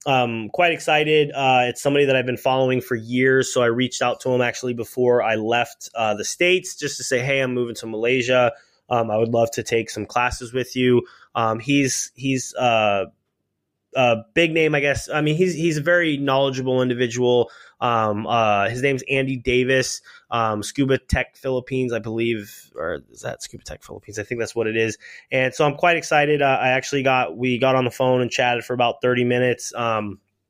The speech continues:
he is located in the Subic Bay area of the Philippines, um, which is,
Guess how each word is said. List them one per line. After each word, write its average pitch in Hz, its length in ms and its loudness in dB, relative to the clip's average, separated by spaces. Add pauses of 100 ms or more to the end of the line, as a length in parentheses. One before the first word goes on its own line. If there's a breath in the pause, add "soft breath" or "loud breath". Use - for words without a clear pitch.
(400)
he 175 320 2
is 156 200 4
located 147 720 2
in 127 220 2
the 123 80 2
Subic 131 580 0
Bay 143 280 2
area 127 400 2
of 113 260 -2
the 110 80 -10
Philippines, 120 720 0 (360 loud breath)
um, 113 400 0
which 127 440 0
is, 120 560 0